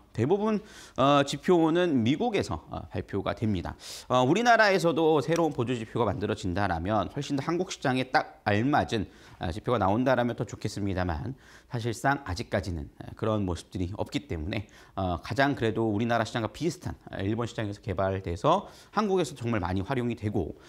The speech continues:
특히나 아시아권에서 많이 활용이 됩니다. 그다음 전 세계적으로도 많이 활용되는, 어, 보조지표다라고 볼 수 있겠고요. 다섯 개 의미 있는 선이, 아, 우리 가장 중요한 예측 기법이다라고 좀 볼 수 있겠고,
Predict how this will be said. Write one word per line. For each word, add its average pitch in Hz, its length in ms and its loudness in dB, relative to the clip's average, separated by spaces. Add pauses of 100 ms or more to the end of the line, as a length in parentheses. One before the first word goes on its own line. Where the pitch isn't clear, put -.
(120)
특히나 240 340 2
아시아권에서 123 500 0
많이 85 240 -4
활용이 113 320 -4
됩니다. 98 460 -4 (160)
그다음 123 160 -10
전 110 200 -2
세계적으로도 135 720 0
많이 92 220 -4
활용되는, 110 600 -2 (280)
어, 87 160 -4
보조지표다라고 98 840 -2
볼 92 100 -8
수 95 140 -8
있겠고요. 147 500 -2 (300)
다섯 151 400 -2
개 196 100 2
의미 214 540 2
있는 190 320 -2
선이, 175 400 -2 (180)
아, 87 320 -4
우리 85 160 -6
가장 98 320 -6
중요한 107 580 0
예측 87 360 -8
기법이다라고 98 720 -2
좀 101 160 -10
볼 98 100 -4
수 - 140 -8
있겠고, 135 480 -2